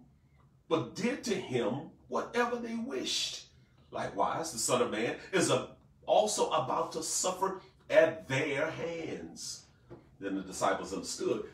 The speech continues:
that he spoke to them of John the Baptist. This is,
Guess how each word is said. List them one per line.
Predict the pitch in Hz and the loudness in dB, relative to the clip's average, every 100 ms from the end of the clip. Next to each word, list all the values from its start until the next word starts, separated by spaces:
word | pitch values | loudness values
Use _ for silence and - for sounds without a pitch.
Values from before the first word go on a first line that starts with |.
| - | 2
that | 98 92 | 2 2
he | |
spoke | 92 - - - - | -4 -4 -4 -6 -6
to | - | -6
them | 92 85 78 92 - - _ _ _ - _ _ - - | -6 -6 -8 -10 -16 -20 _ _ _ -20 _ _ -16 -12
of | 82 | -10
John | 76 - - - | -6 -6 -6 -8
the | - | -10
Baptist. | - - - - - - _ - _ - | -12 -14 -18 -14 -14 -16 _ -20 _ -2
This | 110 110 104 | 2 4 2
is, | 98 87 87 - - | -2 -2 -6 -8 -12